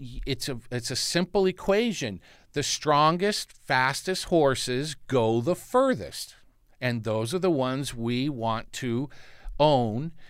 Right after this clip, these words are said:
and we want to own a lot of them proportionally in the portfolio. And at those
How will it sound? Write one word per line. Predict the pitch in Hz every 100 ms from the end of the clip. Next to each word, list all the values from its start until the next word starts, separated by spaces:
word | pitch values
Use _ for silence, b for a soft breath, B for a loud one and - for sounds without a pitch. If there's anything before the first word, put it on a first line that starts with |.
| b b -
and | 123 123 135
we | 143
want | 156 135 135
to | -
own | 117 123
a | 160
lot | 185 202 247 247
of | 151 104
them | 110 127
proportionally | - 175 - 180 196 190 - 120 117 135
in | 135
the | 160
portfolio. | - 185 - 208 254 220 98 - - B B B B B -
And | 117 131 160 160 117
at | 117 117
those | 127 123 104